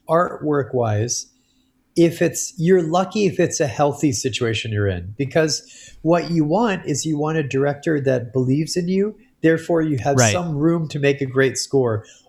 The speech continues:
Speaker 1: Or what you want is a life where you're scoring, but you're also gigging. Because I've seen people go deep into that space,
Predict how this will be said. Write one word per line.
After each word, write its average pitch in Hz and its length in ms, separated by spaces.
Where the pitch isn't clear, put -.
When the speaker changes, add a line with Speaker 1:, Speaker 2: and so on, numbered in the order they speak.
Speaker 1:
Or 202 580
what 160 340
you 180 120
want 170 400
is 151 160
a 156 60
life 143 420
where 147 120
you're 131 160
scoring, 147 680
but 156 140
you're 151 220
also 156 380
gigging. 107 580
Because 160 280
I've 170 160
seen 220 580
people 185 340
go 160 220
deep 160 280
into 165 260
that 147 200
space, - 560